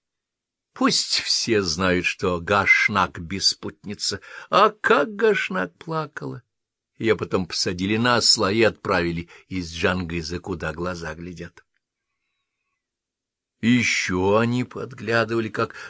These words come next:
Нахо, жена сидельщика, стоя на четвереньках, выдавливает из себя красного сморщенного младенца,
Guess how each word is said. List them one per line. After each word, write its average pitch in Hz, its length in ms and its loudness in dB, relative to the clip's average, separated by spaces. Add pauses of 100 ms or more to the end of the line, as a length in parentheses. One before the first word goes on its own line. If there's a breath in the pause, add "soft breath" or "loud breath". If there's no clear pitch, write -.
Нахо, 104 1000 -6
жена 95 560 -4
сидельщика, - 1040 -6 (260 loud breath)
стоя 101 640 2
на 95 220 2
четвереньках, 98 1040 0 (220 loud breath)
выдавливает 92 1040 0
из - 100 0
себя 95 300 0 (180 loud breath)
красного 110 720 2
сморщенного 107 720 0
младенца, 101 640 0